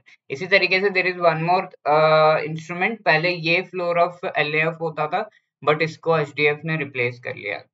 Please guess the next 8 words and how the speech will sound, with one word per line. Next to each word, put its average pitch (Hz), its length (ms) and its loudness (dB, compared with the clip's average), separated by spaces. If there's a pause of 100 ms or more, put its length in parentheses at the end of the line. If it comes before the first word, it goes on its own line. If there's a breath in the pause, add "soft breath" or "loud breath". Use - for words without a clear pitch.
(100)
ये 151 180 -6
क्या 160 200 2
है? 185 120 0
Reverse 160 460 0
repo 147 560 -4 (140)
rate। 110 320 -4 (300)
Reverse 147 380 0
repo, 165 400 -4